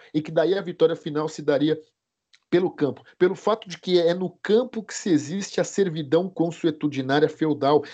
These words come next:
que remetia então, pro-, portanto, ao século doze, treze. <laughs> Eu procurando isso no Brasil, chega a soar como cômico, chega a soar como ingênuo, porque de fato era ingênuo. De fato a gente viu que a luta armada foi uma luta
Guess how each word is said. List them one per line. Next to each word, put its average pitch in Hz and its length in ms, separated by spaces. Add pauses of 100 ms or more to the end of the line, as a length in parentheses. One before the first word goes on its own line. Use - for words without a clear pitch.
que 151 120
remetia 147 400
então, 143 280
pro-, 127 200 (100)
portanto, 151 380
ao 123 80
século 135 360
doze, 127 420
treze. 143 420 (100)
<laughs> - 100
Eu 214 280
procurando 226 800
isso 214 320
no 185 120
Brasil, 151 480 (160)
chega 185 300
a - 20
soar 160 400
como 180 360
cômico, 156 500
chega 143 220
a - 20
soar 143 240
como 156 420 (180)
ingênuo, 151 600
porque 226 240
de - 80
fato 220 280
era 202 100
ingênuo. 170 500 (300)
De - 160
fato 165 260
a 147 40
gente 160 220
viu 160 180
que 160 140
a 135 40
luta 170 260
armada 151 320
foi 156 160
uma 147 120
luta 143 340